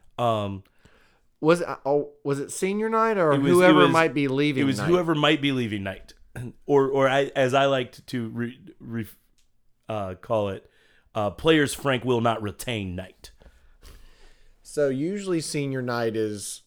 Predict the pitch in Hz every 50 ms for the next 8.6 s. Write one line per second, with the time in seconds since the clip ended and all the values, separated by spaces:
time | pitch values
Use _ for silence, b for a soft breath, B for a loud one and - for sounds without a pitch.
0 | _ - - 123 113 98 90 92 98 110 - - 123 117 - - 110 101 113 107
1 | 104 101 101 90 85 113 104 92 95 113 101 95 98 107 117 110 110 107 - -
2 | - 113 95 90 110 104 101 98 104 104 104 98 113 101 92 104 95 92 90 80
3 | 95 95 95 - 101 95 - 120 120 113 - 113 98 101 87 92 101 104 104 104
4 | 101 101 101 101 98 90 101 95 95 101 104 104 _ - - 107 87 76 65 58
5 | - _ _ _ _ _ _ _ - 151 143 104 - _ b b b b b -
6 | 117 117 113 - - - - - 147 151 151 151 - - _ _ - - 127 135
7 | 139 143 - - 123 120 120 120 120 127 127 120 113 110 - - 135 139 131 110
8 | 95 90 92 95 92 - - - - - - -